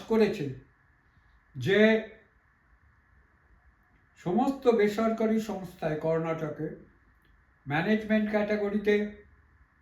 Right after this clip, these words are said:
পঞ্চাশ শতাংশ এবং অম্যানেজমেন্ট ক্যাটাগরিতে সত্তর শতাংশ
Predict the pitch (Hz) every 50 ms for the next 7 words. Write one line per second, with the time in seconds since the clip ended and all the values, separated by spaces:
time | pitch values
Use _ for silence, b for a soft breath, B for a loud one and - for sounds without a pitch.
0 | _ _ - 170 170 175 - - 214 220 214 - - 214 208 - 214 208 208 202
1 | - - 220 247 269 - - - _ _ _ _ _ _ _ _ _ _ _ _
2 | _ _ _ _ _ _ 180 175 180 202 208 214 214 208 - - - _ _ _
3 | - _ _ _ _ _ _ _ _ _ _ _ _ _ _ _ _ _ - 156
4 | 185 220 233 233 233 226 226 233 233 226 220 226 247 247 240 226 208 208 202 202
5 | 202 196 190 190 190 202 - 208 190 196 - 202 190 190 - - - 254 247 233
6 | - - 214 208 - 208 202 196 185 180 180 -